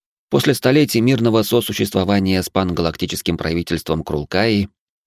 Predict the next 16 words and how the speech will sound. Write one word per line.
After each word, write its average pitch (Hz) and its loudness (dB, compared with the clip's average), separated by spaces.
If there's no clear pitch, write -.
эгоистичные 104 0
амбиции 101 2
земных 95 0
сенаторов 101 0
спровоцировали 104 0
кровавую 90 -2
борьбу 82 -2
за 87 -4
власть. 71 -8
На 80 -2
руинах 98 2
свободного 87 0
общества 90 -2
родился 98 0
жестокий 87 -2
порядок. 80 -8